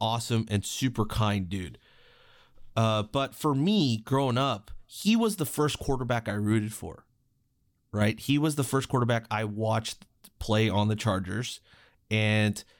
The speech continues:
as a kid, like, an elementary school kid, you're just like, you just root for them, right? You don't know why they're bad or if they're bad. You're just, like, rooting for them.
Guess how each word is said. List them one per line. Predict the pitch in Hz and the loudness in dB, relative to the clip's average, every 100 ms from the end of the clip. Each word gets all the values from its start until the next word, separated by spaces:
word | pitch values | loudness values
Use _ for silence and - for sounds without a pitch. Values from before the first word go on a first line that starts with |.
| _ - | _ -6
as | 123 | -4
a | 127 | -4
kid, | - 208 208 135 120 | -2 2 2 2 0
like, | 123 | -4
an | 123 | 0
elementary | 120 135 143 131 | 0 0 -2 -4
school | - 101 | -2 -2
kid, | 101 92 | 0 -4
you're | 87 101 | -4 -2
just | 107 - | 0 0
like, | 98 98 - - _ | -2 -4 -8 -20 _
you | 156 | 0
just | 185 131 | 2 2
root | 180 | 0
for | 208 127 | 2 0
them, | 98 | 0
right? | 110 131 | 0 0
You | |
don't | 175 147 | 0 2
know | 156 | 0
why | 139 113 117 | 2 0 -2
they're | 120 | -4
bad | 107 110 110 110 | -2 0 0 0
or | 107 104 | -2 -2
if | 110 | -2
they're | - 107 | 0 -2
bad. | 104 107 113 110 | 0 0 0 2
You're | 110 | 0
just, | 110 - | 0 -2
like, | 104 110 | -4 0
rooting | 107 107 117 | 2 2 2
for | 113 131 | 0 0
them. | 147 | 0